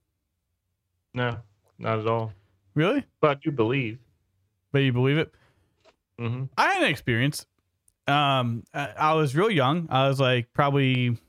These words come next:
Speaker 2: I would say eight years old, maybe seven. And, uh, I woke up and I couldn't move. Like, I was, like, uh, I just, I was unable to move. I was, like, paralyzed,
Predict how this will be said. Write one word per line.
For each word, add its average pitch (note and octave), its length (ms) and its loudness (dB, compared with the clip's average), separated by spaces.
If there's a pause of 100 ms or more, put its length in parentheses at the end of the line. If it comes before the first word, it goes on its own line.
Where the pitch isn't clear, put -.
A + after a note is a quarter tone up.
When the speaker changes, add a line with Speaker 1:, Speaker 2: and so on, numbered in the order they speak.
(640)
Speaker 2:
I - 180 -6
would C3+ 160 -2
say C3 120 2
eight C#3 240 0
years B2+ 240 0
old, A#2+ 320 -2 (160)
maybe A#2+ 280 -6
seven. B2 440 -2 (800)
And, C3 400 0
uh, A2+ 260 0 (160)
I D3 80 2
woke E3 280 0
up F3 300 -2 (500)
and D3+ 120 0
I D#3 80 2
couldn't F#3+ 360 -2
move. A#2 260 -2 (480)
Like, B2+ 160 -4
I A#2+ 120 2
was, A#2 300 -2
like, G#2 360 -2
uh, F#2+ 380 -2
I A2 120 -2
just, A2 300 -8 (260)
I A#2+ 80 -2
was A#2+ 240 -2
unable C#3+ 440 0
to C3 80 0
move. B2 200 0
I G#2 100 2
was, G2+ 100 -4
like, G#2+ 180 -6
paralyzed, F#2+ 800 -2